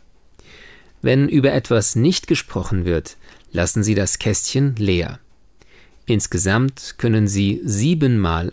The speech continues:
ankreuzen. Null ist ein Beispiel für Sie. Lesen Sie jetzt die Aufgabe.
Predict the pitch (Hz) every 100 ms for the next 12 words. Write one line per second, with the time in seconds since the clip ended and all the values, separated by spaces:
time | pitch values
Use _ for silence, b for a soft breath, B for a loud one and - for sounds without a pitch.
0 | - 107 107 - 92 82 - 92 117 _
1 | _ _ _ - _ - 123 117 104 -
2 | - - - 123 107 - - 135 151 95
3 | 87 - 92 87 - 90 95 80 - _
4 | _ _ _ _ _ _ _ _ _ _
5 | _ _ _ - 107 104 104 107 110 98
6 | 101 92 117 - - - - 165 - 107
7 | - 87 87 85 82